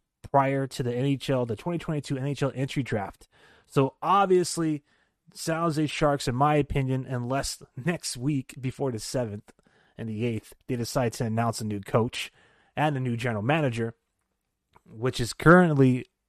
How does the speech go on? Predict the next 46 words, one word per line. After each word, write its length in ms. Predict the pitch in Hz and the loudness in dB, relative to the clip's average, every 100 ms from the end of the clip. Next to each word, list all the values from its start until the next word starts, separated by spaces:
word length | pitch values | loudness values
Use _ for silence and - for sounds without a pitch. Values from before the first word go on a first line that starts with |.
| - | -12
under, 400 | 123 127 123 117 - _ - | -8 -4 -4 -6 -18 _ -8
you 100 | 120 | -4
know, 100 | 120 | 0
they're 220 | 120 123 | 0 0
undergoing. 840 | 135 143 127 120 131 127 123 120 117 _ _ _ _ _ - | 4 4 6 6 6 6 2 0 -6 _ _ _ _ _ -6
Okay, 300 | 143 131 98 _ _ _ - | 0 0 -2 _ _ _ -14
I 80 | - | -6
wanna 120 | 143 | -4
take 140 | 131 123 | -4 -8
a 40 | |
step 240 | - 120 | -4 -4
back 220 | 98 113 - | -2 -4 -4
here. 120 | 107 | -8
Let 60 | |
me 60 | 104 | -6
take 120 | 117 | -6
a 40 | 104 | -4
breath. 320 | 101 92 - _ _ _ _ _ | -6 -10 -20 _ _ _ _ _
Uh, 60 | - _ _ _ _ 185 | -18 _ _ _ _ -20
the 80 | |
official 360 | - 277 - 220 | 0 2 4 4
word 300 | 151 165 147 | 6 6 6
is 80 | 120 | 4
that 120 | 127 | 2
they're 200 | 135 131 | 2 0
undergoing, 760 | 151 156 131 120 127 120 113 110 _ _ - _ _ | 0 0 0 2 2 2 0 -4 _ _ -20 _ _
you 80 | 117 | -2
know, 240 | 113 113 | 2 0
um, 400 | 113 117 110 104 | 0 -2 -2 -2
professional 560 | 98 117 - 147 - 135 | -6 -6 0 0 4 6
reference 380 | 131 135 139 - | 6 6 0 -2
checks 460 | - 123 - - - | 4 4 2 -8 -4
and 360 | 127 117 110 | -2 0 -2
legal 300 | 107 135 127 | 0 4 4
background 480 | 113 117 120 123 110 | 4 4 4 2 0
checks, 340 | - 120 104 - | 0 -2 -2 -2
right? 200 | 120 - - _ _ - _ _ _ _ _ | -2 -2 -12 _ _ -20 _ _ _ _ _
But 200 | - 160 | 4 4
you 160 | 143 165 | 6 6
also 200 | 226 233 | 6 4
had 200 | 208 190 | 4 2
Joe 240 | 123 165 | 2 4
Will 340 | 180 156 208 196 | 4 4 2 0
say 200 | - 175 | 0 -2
something 260 | - 160 | -2 -6
very 420 | 127 117 131 143 | -4 -2 0 0